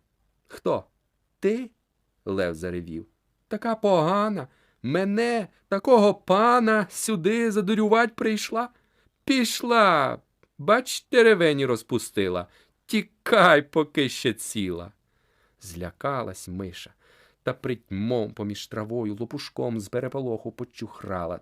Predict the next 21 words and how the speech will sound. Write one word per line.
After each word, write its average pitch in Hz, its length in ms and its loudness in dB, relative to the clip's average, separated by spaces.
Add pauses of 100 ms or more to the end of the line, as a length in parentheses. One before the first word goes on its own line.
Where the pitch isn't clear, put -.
туди-сюди, 117 960 -10 (480)
з 85 220 -12
очей - 300 -12
пропала. - 480 -20 (1200)
Раз 196 320 -6
лев 143 240 -2
пішов 170 440 -8
поживи 87 540 -6
розглядать, 85 520 -6 (160)
та 180 100 -6
у 190 140 -6
тенета 113 560 -6
якось 80 540 -10
і 113 80 -10
приймався. 90 920 -8 (640)
Рвонув 139 520 -4
він 90 200 -8
раз, 67 520 -14 (160)
тенета 143 340 -8
не 120 100 -10
тріщать. - 680 -16